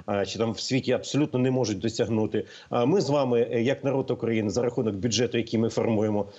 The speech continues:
заплатимо цим людям. І коли, наприклад, там, по короткостроковим, там, трьохмісячні, там, шестимісячні вони будуть, е,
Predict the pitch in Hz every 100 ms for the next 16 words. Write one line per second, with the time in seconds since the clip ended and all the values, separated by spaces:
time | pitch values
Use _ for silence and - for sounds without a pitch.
0 | - 104 123 139 214 214 190 165 - 156
1 | 147 127 120 - - 156 139 190 202 165
2 | 139 117 120 135 117 123 110 - - 151
3 | 123 123 131 - 123 135 113 110 101 127
4 | 160 - 120 - - 95 92 - - 151
5 | 135 110 - 110 98 - _ _ _ _
6 | - 127 139 127 123 120 135 117 113